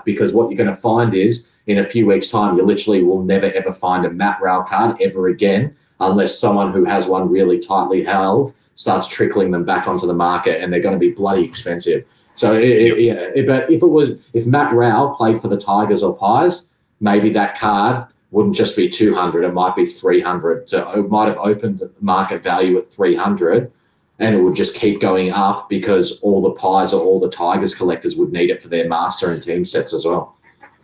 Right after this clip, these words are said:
Speaker 2: So I ask you this question, and this is, this happens in N B A a little bit. Matt Rowell comes back next year after his shoulder.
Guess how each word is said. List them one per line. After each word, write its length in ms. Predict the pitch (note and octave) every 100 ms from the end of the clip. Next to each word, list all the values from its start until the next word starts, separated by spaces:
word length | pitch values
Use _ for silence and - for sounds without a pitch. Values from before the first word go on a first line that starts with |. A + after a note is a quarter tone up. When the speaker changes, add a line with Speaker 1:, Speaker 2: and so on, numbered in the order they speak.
| _
Speaker 2:
So 280 | - E3 D3
I 200 | E3+ F3
ask 160 | -
you 60 | C3+
this 140 | G2+
question, 400 | - F2+ - E2
and 180 | F#2 A2+
this 180 | C#3 D#3
is, 180 | B2 A#2
this 220 | A#2+ -
happens 440 | - A2+ A2 F#2+ F#2
in 80 |
N 140 | F2+ E2+
B 120 | E2+
A 160 | E2+ F2
a 40 |
little 180 | E2+ D#2
bit. 220 | D#2+ - - - - _ _
Matt 220 | C3 D3
Rowell 200 | C#3 B2
comes 240 | A#2 A2 G2
back 320 | G2 G2 -
next 320 | F#2 - -
year 180 | F2+ F2+
after 320 | E2+ - F2
his 120 | E2
shoulder. 560 | - F2+ E2+ F2 C3+